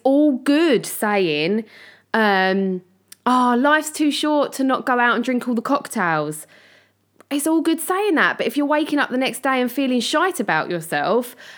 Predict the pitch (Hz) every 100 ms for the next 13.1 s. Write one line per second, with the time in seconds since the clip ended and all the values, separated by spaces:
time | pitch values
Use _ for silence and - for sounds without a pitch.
0 | - 233 233 247 240 294 277 240 247 247
1 | 214 - 262 277 262 254 262 247 254 277
2 | 302 175 170 202 226 240 247 226 220 226
3 | 220 - _ _ - 220 214 208 208 -
4 | _ _ _ 233 226 285 262 269 233 -
5 | 220 220 294 240 175 - - 233 247 254
6 | 247 233 226 - _ - 247 202 165 -
7 | - - - - _ - 240 240 - 254
8 | 240 214 - 233 233 220 - _ - 277
9 | 247 226 220 247 233 - 285 247 262 190
10 | 151 117 160 208 226 233 226 226 226 -
11 | _ _ _ - - - 254 277 277 -
12 | 269 254 247 247 254 - - 240 226 -
13 | -